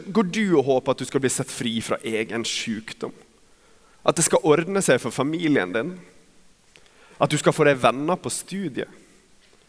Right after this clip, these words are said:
At du skal klare eksamen. Eller kanskje strekker håpet vårt seg utover våre personlige liv.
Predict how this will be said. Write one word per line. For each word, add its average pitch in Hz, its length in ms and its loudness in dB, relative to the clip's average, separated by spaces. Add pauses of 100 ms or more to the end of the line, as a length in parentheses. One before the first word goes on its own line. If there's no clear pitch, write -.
(160)
At 139 160 -2
du 160 80 0
skal 165 160 2
klare 139 480 2
eksamen. - 640 -2 (1000)
Eller 196 100 6
kanskje 226 320 2
strekker - 640 2
håpet 196 400 2
vårt 127 240 0
seg 135 160 4 (240)
utover 139 640 4 (240)
våre 135 240 2
personlige 135 640 0
liv. - 320 -6